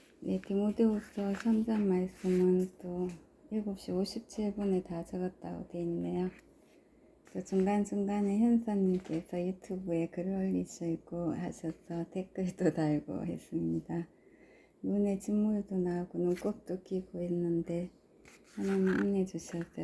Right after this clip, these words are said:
이렇게 필사를 다 마치게 되어서 감사합니다. 경건의 모양은 있으나 경건의 능력은,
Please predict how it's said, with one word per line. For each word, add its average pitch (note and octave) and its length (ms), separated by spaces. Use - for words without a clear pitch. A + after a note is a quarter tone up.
이렇게 E3+ 540
필사를 F#3 520
다 E3+ 160
마치게 F3+ 560
되어서 F3 420
감사합니다. F3+ 1000
경건의 G#3+ 720
모양은 F#3+ 600
있으나 F#3 760
경건의 G3 580
능력은, F3+ 800